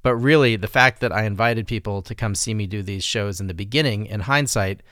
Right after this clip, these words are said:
uh, was a pretty risky idea 'cause I wasn't very good yet. But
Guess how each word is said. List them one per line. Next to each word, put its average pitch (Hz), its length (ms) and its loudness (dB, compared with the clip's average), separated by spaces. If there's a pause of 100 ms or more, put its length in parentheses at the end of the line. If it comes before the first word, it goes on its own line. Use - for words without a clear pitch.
(360)
uh, 92 240 -2
was 139 160 -2
a 180 60 0
pretty 226 220 0
risky 196 320 0
idea 147 280 0
'cause 104 200 -6
I 110 40 0
wasn't 127 220 0
very 120 160 0
good 104 180 -2
yet. 67 200 -10 (420)
But 147 300 4